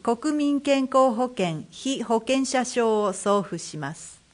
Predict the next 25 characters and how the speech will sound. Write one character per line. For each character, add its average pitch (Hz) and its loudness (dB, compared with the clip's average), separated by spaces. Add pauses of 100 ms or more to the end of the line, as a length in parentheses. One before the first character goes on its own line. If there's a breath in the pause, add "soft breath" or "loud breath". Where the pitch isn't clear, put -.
(960 soft breath)
現 330 0
在 226 4
使 226 -4
用 247 4
さ 247 -2
れ 233 0
て 226 0
い 214 0
る 208 0
被 233 -4
保 202 0
険 214 0
者 208 -2
証 185 0
は、 160 0 (420 soft breath)
十 254 -2
月 285 0
三 277 2
十 202 0
一 185 -2
日 208 -2
木 196 -2
曜 294 4
日 196 -2
で 156 -2